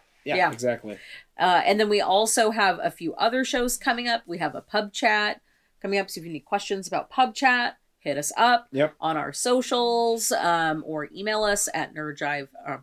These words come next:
Speaker 2: on the website at nerd jive dot com. Uh, and we also have a full-length episode coming up,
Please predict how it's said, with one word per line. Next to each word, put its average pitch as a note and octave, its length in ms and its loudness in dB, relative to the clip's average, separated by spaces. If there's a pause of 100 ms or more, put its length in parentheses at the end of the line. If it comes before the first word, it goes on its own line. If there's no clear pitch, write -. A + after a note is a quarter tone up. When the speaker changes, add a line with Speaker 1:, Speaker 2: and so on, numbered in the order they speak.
(180)
Speaker 2:
on D3+ 180 -4
the C#3+ 100 -6
website F#3 640 2
at D3 220 -4
nerd C#3 160 -10
jive D3 200 -4
dot - 220 -8
com. A3+ 380 -2 (400)
Uh, E3 360 2
and G3 300 -2
we G3 80 -8
also G3+ 240 -4
have A3+ 100 -6
a A#3 60 -10
full-length A3 580 -6
episode F#3 600 -14
coming F#3+ 300 -12
up, F#3+ 120 -12